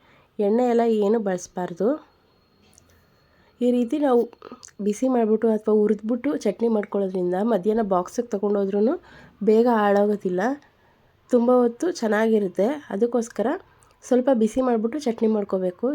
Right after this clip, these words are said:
ಯಾವಾಗೇ ಆದರೂ ಬಾಕ್ಸ್ ತೊಗೊಂಡು ಹೋಗ್ತೀವಿ ಅಂತಂದರೆ ಬಿಸಿ ಮಾಡ್ಕೊಂಡೇ ಮಾಡ್ಕೊಳ್ಳಿ. ಅದ್ರ ಜೊತೆಗೆ ನಾನಿಲ್ಲಿ ಕಡಲೆನ ಹಾಕ್ಕೊಂಡು ಮಿಕ್ಸಿ ಮಾಡ್ಕೋತಾ ಇದ್ದೀನಿ ಚಟ್ನಿನ. ನೆಕ್ಸ್ಟ್ ಇಲ್ಲಿ ದೋಸೆ ಮಾಡ್ಕೊಳ್ಳೋಣ. ಅದಕ್ಕೆ ನಾನು ಹೆಂಚಿಟ್ಬಿಟ್ಟು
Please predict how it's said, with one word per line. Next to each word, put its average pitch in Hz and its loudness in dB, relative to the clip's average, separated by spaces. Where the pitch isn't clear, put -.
ಯಾವಾಗೇ 202 -4
ಆದರೂ 185 0
ಬಾಕ್ಸ್ 208 0
ತೊಗೊಂಡು 240 0
ಹೋಗ್ತೀವಿ 214 -4
ಅಂತಂದರೆ 214 -2
ಬಿಸಿ 220 -4
ಮಾಡ್ಕೊಂಡೇ 214 -2
ಮಾಡ್ಕೊಳ್ಳಿ. 196 -2
ಅದ್ರ 233 2
ಜೊತೆಗೆ 240 2
ನಾನಿಲ್ಲಿ 226 0
ಕಡಲೆನ 202 0
ಹಾಕ್ಕೊಂಡು 208 0
ಮಿಕ್ಸಿ 220 0
ಮಾಡ್ಕೋತಾ 202 -2
ಇದ್ದೀನಿ 185 -4
ಚಟ್ನಿನ. 185 -4
ನೆಕ್ಸ್ಟ್ 226 -4
ಇಲ್ಲಿ 226 0
ದೋಸೆ 220 -2
ಮಾಡ್ಕೊಳ್ಳೋಣ. 185 -2
ಅದಕ್ಕೆ 233 2
ನಾನು 220 4
ಹೆಂಚಿಟ್ಬಿಟ್ಟು 247 0